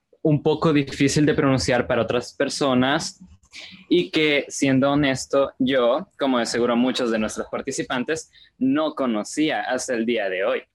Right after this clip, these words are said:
Entonces, licenciada Tamara Valle, ¿cree que nos puede dar una definición para que las personas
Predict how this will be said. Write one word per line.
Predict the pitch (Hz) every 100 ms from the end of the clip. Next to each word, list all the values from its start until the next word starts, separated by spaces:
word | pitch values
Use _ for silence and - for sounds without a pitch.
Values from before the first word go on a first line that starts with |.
| _ _ _ _
Entonces, | - 165 165 151 151 156 147 143 - - _ _ _
licenciada | 170 185 170 160 175 180 180
Tamara | 151 151 147 135
Valle, | 135 110 110 _
¿cree | 143 151 156
que | 185
nos | 175 160 -
puede | - 143 143
dar | 127 127 127 127 127
una | 131 131 131 131 123 - _ - - -
definición | 143 156 156 160 151 131 143 131 127 127 127 123 123 123 123 123 - - -
para | 143 139
que | 143
las | 139 -
personas | 131 127 135 135 143 -